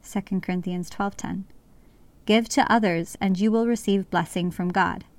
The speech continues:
Acts twenty thirty-five. "Be a slave to righteousness, and you will find freedom from sin," Romans six eighteen. "Lose earthly ambition, and you will gain heavenly satisfaction," Philippians three seven through eight.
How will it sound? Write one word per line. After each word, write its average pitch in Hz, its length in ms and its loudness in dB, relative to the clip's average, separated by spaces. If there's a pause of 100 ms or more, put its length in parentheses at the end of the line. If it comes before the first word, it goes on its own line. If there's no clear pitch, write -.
(380)
Acts 190 280 -2
twenty 190 320 2
thirty-five. - 800 -6 (760)
"Be 240 160 6
a 269 60 8
slave 247 360 2
to 254 140 0
righteousness, 214 880 -2
and 196 140 4
you 196 100 4
will 202 100 4
find 175 320 -2
freedom 220 460 2
from 220 220 2
sin," 170 420 -4 (600)
Romans 196 400 4
six - 400 -6
eighteen. 180 640 -6 (840)
"Lose 247 400 4 (120)
earthly 214 440 2
ambition, 180 680 0 (380)
and 190 220 2
you 208 120 4
will 208 140 4
gain 175 540 0 (180)
heavenly 185 420 0
satisfaction," - 880 -4 (680)
Philippians 190 580 0
three 185 480 -4
seven 180 360 0
through 190 200 -2
eight. - 280 -6